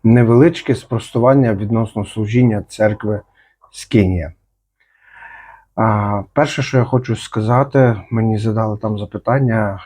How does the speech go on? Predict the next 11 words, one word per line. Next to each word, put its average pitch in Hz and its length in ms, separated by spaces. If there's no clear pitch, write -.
як 113 320
це - 200
так, - 360
е, 104 560
що 98 520
ви 107 220
поважаєте 101 680
служителів, 117 760
але 117 480
можете 113 440
критикувати 107 800